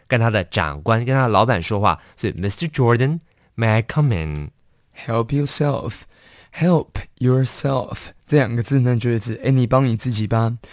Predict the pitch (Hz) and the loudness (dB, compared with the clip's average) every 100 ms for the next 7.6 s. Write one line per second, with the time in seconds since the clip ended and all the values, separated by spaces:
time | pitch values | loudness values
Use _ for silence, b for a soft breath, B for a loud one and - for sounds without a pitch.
0 | B B 127 120 170 147 - 147 160 147 | B B 0 4 4 4 2 2 2 0
1 | 127 - 107 123 - 104 107 104 123 110 | -2 -4 -2 -2 -2 -4 -4 -2 -4 -2
2 | 107 - - 123 127 120 107 117 135 71 | -4 -6 -2 0 0 -2 -2 0 0 0
3 | - b b 123 117 - 127 117 - - | -12 b b -4 -4 -4 -4 -4 -6 -2
4 | 120 123 139 B B B B 208 160 156 | 0 0 -2 B B B B 2 4 2
5 | 147 139 135 - 151 - 113 110 110 110 | 4 4 4 2 -2 -2 -4 -4 -4 -2
6 | 120 120 123 110 123 104 107 - 113 110 | 0 2 0 0 -2 -4 -4 -2 -2 0
7 | 107 120 117 120 131 127 | -2 -2 -2 2 2 2